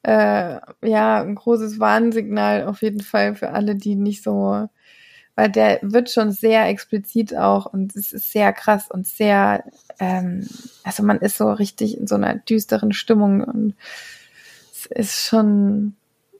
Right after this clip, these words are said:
sehr deprimierend. Also ich hab mich danach wirklich erstmal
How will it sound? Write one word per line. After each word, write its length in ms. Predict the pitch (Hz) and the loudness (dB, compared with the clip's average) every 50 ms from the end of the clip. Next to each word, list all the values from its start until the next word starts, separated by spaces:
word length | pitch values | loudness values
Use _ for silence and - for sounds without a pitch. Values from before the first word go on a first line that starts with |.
| _ _ _ _ _ _ _ _ _ - - _ _ _ - - - 233 226 - - 208 _ _ _ _ _ _ _ - - - - - _ _ _ _ - | _ _ _ _ _ _ _ _ _ -20 -20 _ _ _ -18 -14 -10 -8 -8 -8 -10 -12 _ _ _ _ _ _ _ -16 -16 -16 -16 -20 _ _ _ _ -2
sehr 200 | - 226 220 202 | 2 2 2 2
deprimierend. 500 | 208 202 - - - 208 208 208 202 196 | 0 -6 -6 -4 -2 0 2 2 2 2
Also 120 | 208 202 | 2 2
ich 80 | - 233 | 2 0
hab 200 | 233 233 - - | 0 0 -2 -4
mich 80 | 214 | -2
danach 400 | - 214 214 208 208 208 202 196 | 0 0 0 2 4 2 2 2
wirklich 480 | 214 214 - - 208 196 - - - _ _ _ _ _ _ _ _ _ _ _ _ _ _ _ _ _ _ - - | 0 -4 -6 -6 -10 -10 -10 -12 -20 _ _ _ _ _ _ _ _ _ _ _ _ _ _ _ _ _ _ -4 -4
erstmal 380 | 220 202 - - 196 185 - | -4 -4 -2 -2 -4 -4 -4